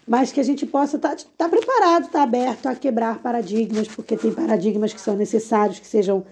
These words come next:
quebrados, que sejam, é, avançados, né? Que sejam,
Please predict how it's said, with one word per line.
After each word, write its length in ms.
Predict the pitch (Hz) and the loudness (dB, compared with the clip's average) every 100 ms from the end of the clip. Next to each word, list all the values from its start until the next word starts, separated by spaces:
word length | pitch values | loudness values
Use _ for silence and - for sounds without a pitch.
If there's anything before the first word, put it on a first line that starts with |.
| - - _ - | -20 -20 _ -2
quebrados, 680 | 220 190 190 208 202 180 - | 0 4 4 4 2 0 -8
que 80 | |
sejam, 380 | - 202 185 180 170 _ _ | -8 -6 -2 -4 -6 _ _
é, 520 | 190 180 175 175 170 160 - _ | -6 -2 0 2 0 -2 -12 _
avançados, 1000 | 202 180 185 - 233 214 220 214 180 180 | -2 0 -2 2 4 4 4 2 0 -2
né? 220 | 185 208 180 | 2 0 -2
Que 120 | - | -4
sejam, 420 | 214 190 202 | -2 0 0